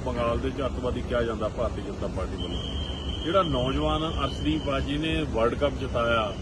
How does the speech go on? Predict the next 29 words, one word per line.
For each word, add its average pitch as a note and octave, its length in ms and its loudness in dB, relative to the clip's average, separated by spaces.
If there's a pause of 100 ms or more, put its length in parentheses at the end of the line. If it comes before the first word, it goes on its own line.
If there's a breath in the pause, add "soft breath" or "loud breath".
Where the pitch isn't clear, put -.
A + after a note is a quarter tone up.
(400)
ਉਸ E3+ 400 4
ਨੂੰ F#3 480 2 (240)
ਜਦੇ D#3 340 2
ਜੇਲ੍ਹ D3 340 2
ਤੇ D#3+ 100 0
ਕੈਦ D3 340 2
ਛੱਡਤਾ C3 540 2
ਤੇ D3 60 0
ਉਹਨੂੰ C#3 300 -2
ਪਾਕਿਸਤਾਨੀ, C3+ 580 0
ਖਾਲਿਸਤਾਨੀ A2+ 520 0
ਕਿਹਾ A2 140 2
ਜਾਂਦਾ। G#2+ 300 0
ਇਹ G3+ 140 2
ਦੇਸ਼ E3 300 2
ਦਾ G3+ 100 2
ਰਵੱਈਆ D#3+ 420 0
ਬਹੁਤ E3 280 0
ਮਾੜਾ G2+ 360 0
ਹੈ। G2 60 -2 (720)
ਇਹ, E3+ 380 0
ਆ, D3 260 4
ਘੋਖ D3 420 0
ਕਰਕੇ E3 220 4
ਵੇਖਣਾ D3 340 0
ਚਾਹੀਦਾ, F3 340 2
ਸਰਕਾਰਾਂ C3+ 500 2
ਦੇ D3+ 140 0
ਕੰਨ C3 340 -2